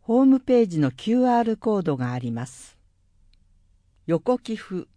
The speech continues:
本会への寄付金を活用し、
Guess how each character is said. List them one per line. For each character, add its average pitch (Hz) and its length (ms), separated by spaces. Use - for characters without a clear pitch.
本 269 320
会 156 360
へ 131 80
の 127 120
寄 185 160
付 214 220
金 196 280
を 180 60
活 175 320
用 170 220
し、 147 320